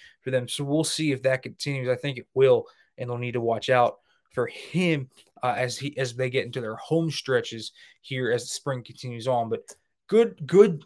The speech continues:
signs from this baseball team coming into this week. You know, I'm not sure if they're one hundred percent as good as they were last year. Again, I'm not sure if they have the, the firepower for losing guys like Nico Popa and David Yanni. Um, but I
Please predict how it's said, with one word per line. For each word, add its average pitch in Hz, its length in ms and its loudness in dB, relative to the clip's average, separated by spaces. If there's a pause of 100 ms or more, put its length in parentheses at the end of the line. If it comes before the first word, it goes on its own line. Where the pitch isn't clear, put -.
signs 185 500 -2
from 170 160 -4
this 143 140 -4
baseball 156 460 -6
team 170 340 -4
coming 151 500 -4
into 131 220 -4
this 127 240 -4
week. 147 320 -4 (320)
You 131 80 -4
know, 127 80 2
I'm 127 80 -2
not 135 200 0
sure 160 420 4
if 160 80 -6
they're 156 120 2
one 151 160 2
hundred 147 140 -4
percent 139 260 -4
as 131 100 -6
good 135 120 -2
as 127 80 0
they 123 100 -4
were 113 200 -6
last 123 360 0
year. 143 300 -4 (160)
Again, 123 180 0
I'm 120 100 -2
not 127 180 -4
sure 147 100 -6
if 123 60 -4
they 120 100 0
have 127 160 -2 (520)
the, 135 240 -8
the 131 80 -8
firepower 135 480 2
for 131 140 -6
losing 131 320 -6
guys 120 220 0
like 113 120 -8
Nico 113 300 -10
Popa 127 360 -4
and 117 140 -8
David 110 340 -8
Yanni. 127 420 -6 (440)
Um, 110 140 -12
but 113 180 -8
I 120 200 -6